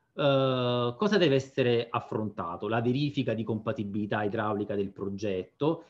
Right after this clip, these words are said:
e quindi ad esempio la verifica degli attraversamenti dei corpi idrici superficiali,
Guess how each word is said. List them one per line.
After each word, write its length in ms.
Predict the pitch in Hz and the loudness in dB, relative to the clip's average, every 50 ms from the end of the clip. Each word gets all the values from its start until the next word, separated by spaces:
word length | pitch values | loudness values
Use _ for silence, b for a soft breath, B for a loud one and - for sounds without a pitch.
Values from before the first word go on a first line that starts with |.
| _ - | _ -2
e 200 | - 143 135 139 | 0 0 0 2
quindi 260 | - 180 175 156 131 | 2 4 4 4 4
ad 100 | 117 107 | 4 2
esempio 460 | 117 107 - 147 143 139 127 - 113 | 0 -2 0 0 0 0 0 -2 -2
la 120 | 101 104 101 | -2 -2 -2
verifica 520 | 110 120 123 151 165 151 - 127 120 113 | -2 -2 -2 -2 -2 -2 -2 0 0 0
degli 160 | 107 104 107 | 0 0 -2
attraversamenti 920 | 104 101 - - 110 104 107 104 - - - 120 139 175 185 160 - - | -4 -4 -4 -4 -2 -2 -4 -6 -8 -6 -4 -2 0 2 0 0 0 -2
dei 140 | 101 101 98 | -2 -2 -2
corpi 380 | - 104 101 - - 110 101 101 | -2 -4 -6 -6 -6 -4 -4 -2
idrici 320 | 98 98 98 95 - 107 | -2 -4 -6 -6 -8 -8
superficiali, 1040 | 95 101 90 98 - - - - 92 - 101 92 90 87 85 95 123 156 175 170 | -8 -6 -6 -6 -8 -8 -12 -16 -12 -8 -8 -6 -6 -6 -4 -2 0 0 0 -2